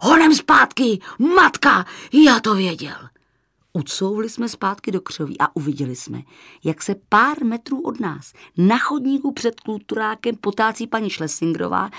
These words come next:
pan Schlesinger a Richardův mladší bratr Saša. Obezřetně se rozhlížejí na všechny strany,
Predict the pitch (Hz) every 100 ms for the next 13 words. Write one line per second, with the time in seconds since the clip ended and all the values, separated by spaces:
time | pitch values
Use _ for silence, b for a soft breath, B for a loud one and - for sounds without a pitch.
0 | B - 170 - 170 - 170 175 185 202
1 | B - 147 185 214 214 202 190 175 185
2 | - 196 165 175 185 - 151 - 127 123
3 | b b b _ - 214 175 262 277 240
4 | 269 262 277 277 247 208 185 208 214 226
5 | 220 208 233 240 214 - 185 175